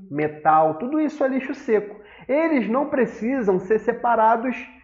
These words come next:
em casa. É, quem puder, separa, né? Latinha, metal no lugar, vidro no outro, plástico no outro.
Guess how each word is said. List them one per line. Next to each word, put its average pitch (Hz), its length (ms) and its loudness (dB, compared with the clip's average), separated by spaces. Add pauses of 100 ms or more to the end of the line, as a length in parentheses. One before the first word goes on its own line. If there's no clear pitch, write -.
(220)
em 254 220 -4
casa. 233 680 -2 (220)
É, 190 200 2
quem 214 220 2
puder, 175 340 2
separa, 226 560 4
né? 147 240 4
Latinha, 139 760 0
metal 143 460 4
no 147 80 2
lugar, 160 520 4
vidro 127 260 -2
no 156 200 -2
outro, 151 340 2
plástico 113 460 -4
no 165 120 -4
outro. 139 360 -2